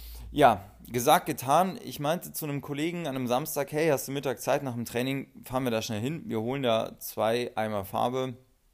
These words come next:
und gut ist es. Und der musste dann kurzfristig absagen und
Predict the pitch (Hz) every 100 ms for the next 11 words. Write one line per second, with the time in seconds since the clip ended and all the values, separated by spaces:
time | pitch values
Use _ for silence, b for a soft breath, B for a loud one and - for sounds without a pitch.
0 | _ _ _ - - 120 101 117 117 101
1 | 98 - 107 104 - B B B B -
2 | 123 151 165 143 139 156 - 147 135 127
3 | 143 - - 110 120 131 - 117 120